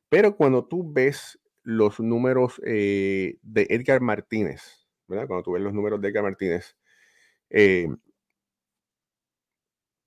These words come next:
en métricas no tradicionales, Edgar Martínez tiene igual o mejores números que, que David Ortiz, pero bueno, David Ortiz de verdad que es una muy buena, eh, eh,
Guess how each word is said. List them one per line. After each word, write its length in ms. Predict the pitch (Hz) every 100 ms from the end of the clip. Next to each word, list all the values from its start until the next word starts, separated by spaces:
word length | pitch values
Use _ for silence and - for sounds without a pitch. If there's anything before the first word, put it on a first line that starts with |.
| _
en 200 | 117 107
métricas 540 | 110 123 143 135 127 -
no 200 | 110 117
tradicionales, 880 | 131 127 123 135 104 92 117 - - _ _ _ _ _ _ _ _ _ _ _ _
Edgar 360 | 110 113 117
Martínez 260 | 123 131 127
tiene 320 | 127 127 120 -
igual 340 | 107 104 131
o 60 | 170
mejores 220 | 117 113
números 280 | 113 101 101
que, 320 | 92 71 -
que 100 | 104
David 220 | 95 110
Ortiz, 160 | 113 160
pero 160 | 156 127
bueno, 220 | 180 131
David 260 | 113 107 117
Ortiz 200 | 113 131
de 80 |
verdad 180 | 113 113
que 100 | 113
es 40 | 104
una 160 | 110
muy 160 | 107 107
buena, 480 | 104 107 104 95 - - - - - -
eh, 680 | 95 92 87 85 73 67 - - - - _ _ _ _ _ _ _ _ _ _ _ _ -
eh, 420 | 98 82 69